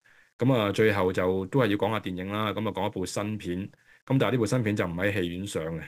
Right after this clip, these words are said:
就係喺呢個串流啊，呢個 Netflix 上面上，亦都好多人講嘅一個話題之作，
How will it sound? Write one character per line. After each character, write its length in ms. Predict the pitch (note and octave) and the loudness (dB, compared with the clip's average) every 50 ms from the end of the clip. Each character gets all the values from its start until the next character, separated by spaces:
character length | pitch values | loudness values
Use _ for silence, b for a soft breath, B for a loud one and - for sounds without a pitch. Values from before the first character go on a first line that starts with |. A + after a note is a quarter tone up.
| - _ - | -16 _ -2
就 100 | - F2+ | -2 0
係 80 | E2 F#2+ | 2 2
喺 60 | G2+ | 2
呢 80 | A2+ | 4
個 180 | G#2 G2 F#2+ F2+ | 4 4 2 2
串 220 | - - G2 F#2 | 0 -2 -4 -4
流 140 | F2 D#2 D2 | -4 -4 -6
啊， 100 | D#2+ E2 | -6 -6
呢 80 | F#2+ G#2+ | -4 -2
個 60 | G2+ | -2
Netflix 360 | F#2+ G#2 G#2+ G2+ - - D#2+ - - - | 0 -2 -2 -2 -4 -6 -6 -6 -6 -6
上 120 | E2+ E2 | -4 -4
面 140 | E2+ E2+ E2 | -4 -4 -4
上， 360 | E2 - D#2 D#2 E2 E2 D#2+ B B B B B B | -4 -4 -4 -2 -4 -6 -6 B B B B B B
亦 100 | - F#2+ | -6 -2
都 140 | G2 B2 B2 | 2 2 2
好 120 | G#2+ - F2+ F#2+ | 2 2 0 2
多 180 | - A#2+ A2 | 4 4 4
人 160 | F2+ D2 D#2 - | 2 -2 -6 -4
講 300 | - E2+ D#2+ E2+ F#2+ G2+ | -2 0 0 0 0 0
嘅 140 | G2+ F#2 | 0 0
一 20 | G2 | 0
個 100 | G2 F2+ | 0 0
話 160 | E2 D#2+ D#2+ | 0 -2 -4
題 160 | E2 F2 D2 | -4 -6 -10
之 160 | C#2+ - G#2 | -8 -6 -8
作， 300 | F#2 - F#2 E2 D#2+ - | -4 -2 -2 -2 -2 -6